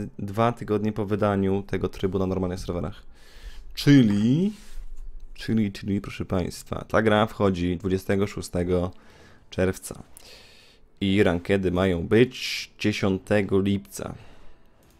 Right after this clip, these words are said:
Taki powinien być plan. Czy tak powinno być? O, tak powiem. Planowo tak jest. Żadnego itemu nie wypadło.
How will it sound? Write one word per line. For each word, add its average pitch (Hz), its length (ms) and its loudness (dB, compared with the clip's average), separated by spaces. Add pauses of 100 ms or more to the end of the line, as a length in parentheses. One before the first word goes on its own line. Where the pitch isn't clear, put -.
(920)
Taki - 220 -8
powinien 90 200 -4
być 87 120 -8
plan. - 200 -10 (560)
Czy - 100 -20
tak - 120 -8
powinno 87 200 -4
być? - 500 -10
O, - 100 -12 (240)
tak - 160 -18
powiem. - 200 -14 (600)
Planowo 98 400 2
tak - 260 -8
jest. - 280 -12
Żadnego 98 320 2
itemu 92 240 0
nie 87 80 -6
wypadło. 90 320 -6